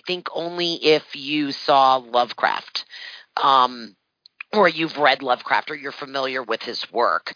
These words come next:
I think if you were going into this cold, um,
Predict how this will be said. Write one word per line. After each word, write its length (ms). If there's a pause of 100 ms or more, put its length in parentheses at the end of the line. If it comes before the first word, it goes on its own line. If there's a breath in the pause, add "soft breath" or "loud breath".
(340 loud breath)
I 160
think 200
if 120
you 120
were 100
going 400
into 380
this 240
cold, 640 (560 loud breath)
um, 500